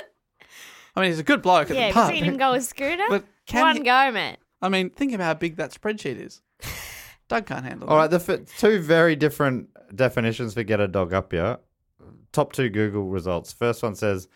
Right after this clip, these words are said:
Speaker 3: "Common way of saying go fuck yourself. Also can be used as a friendly term of endearment." <laughs> It has many meani-, meanings,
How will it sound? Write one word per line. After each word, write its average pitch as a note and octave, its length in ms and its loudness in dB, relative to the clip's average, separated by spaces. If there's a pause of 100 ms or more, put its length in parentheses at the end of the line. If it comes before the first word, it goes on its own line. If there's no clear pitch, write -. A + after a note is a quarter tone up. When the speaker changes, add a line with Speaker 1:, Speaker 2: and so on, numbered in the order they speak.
(260)
Speaker 3:
"Common D3+ 380 -2
way B2 160 2
of G#2+ 100 -2
saying G#2+ 340 -2
go G2 160 0
fuck - 360 -6
yourself. - 580 -10 (540)
Also C#3 320 0
can C#3 160 -6
be B2 80 -4
used A#2 240 0
as G2+ 100 -8
a G#2 60 -4
friendly B2 360 -2
term G#2 320 -2
of F#2+ 120 -4
endearment." A2 560 2 (180)
<laughs> F4 120 0 (420)
It D3+ 880 -4
has D#3 200 4
many E3 280 2
meani-, D#3 440 0
meanings, B2 560 -2